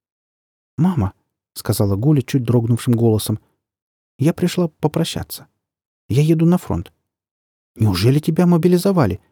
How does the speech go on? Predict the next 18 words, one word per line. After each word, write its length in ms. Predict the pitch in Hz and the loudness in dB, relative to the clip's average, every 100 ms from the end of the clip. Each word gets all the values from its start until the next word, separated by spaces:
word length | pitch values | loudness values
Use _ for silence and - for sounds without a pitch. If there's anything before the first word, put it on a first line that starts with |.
| - | -6
Ведь 160 | 113 | 0
у 40 | 139 | 2
тебя 220 | 143 143 | 4 4
ребёнок!» 540 | 185 185 233 160 - - _ _ _ _ _ _ _ _ | 4 4 4 4 0 -10 _ _ _ _ _ _ _ _
«Я 200 | 139 175 | -4 -4
еду 240 | 170 160 | -2 -2
добровольно, 560 | 147 156 185 170 95 92 | 0 2 2 4 2 0
мама. 300 | 98 90 87 _ _ _ _ _ _ - | -2 -4 -8 _ _ _ _ _ _ -6
Я 140 | 147 | 0
не 100 | 196 | 2
могу 280 | 202 151 104 | 4 4 2
иначе. 400 | 98 85 - - _ _ _ _ _ - | 0 -2 -8 -16 _ _ _ _ _ -6
О 80 | |
ёжике 400 | 143 214 170 147 | -2 0 0 -2
ты 160 | - 143 | -2 -2
позаботишься 680 | - 135 156 196 - 147 151 | 0 0 2 0 -2 -4 0
лучше 280 | 151 - 95 | 0 0 -4
меня». 260 | 87 85 | -4 -8